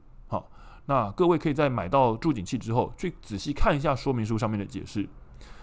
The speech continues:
最后记得安装上去之后，记录一下今天的日期。电池大概会在十年后会消耗殆尽，而助警器机器本身的寿命也是十年。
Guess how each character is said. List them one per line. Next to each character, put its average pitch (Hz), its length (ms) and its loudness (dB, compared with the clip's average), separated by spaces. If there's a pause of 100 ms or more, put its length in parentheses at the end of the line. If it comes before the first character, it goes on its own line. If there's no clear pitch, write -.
(160)
最 190 120 8
后 196 140 8
记 185 180 -2
得 113 300 2 (220)
安 170 200 2
装 165 160 4
上 151 240 0
去 135 140 -2
之 120 160 -4
后， 127 260 4
记 190 220 0
录 165 220 4
一 - 20 2
下 120 300 0
今 117 180 -6
天 113 100 -2
的 107 140 0
日 98 160 0
期。 - 260 -12 (680)
电 233 240 4
池 135 320 -2 (120)
大 147 160 6
概 143 140 2
会 143 60 0
在 139 100 2
十 - 260 -2
年 120 240 0
后 123 360 0
会 107 160 -2
消 107 200 -2
耗 110 140 2
殆 101 180 0
尽， 98 240 -6 (280)
而 151 180 2
助 233 240 0
警 131 180 0
器 131 200 -4
机 214 260 -4
器 208 180 -2 (120)
本 92 180 0
身 208 160 0
的 170 100 2
寿 175 300 2
命 143 260 0 (140)
也 98 140 -4
是 123 120 -6
十 101 260 -4
年。 95 220 -2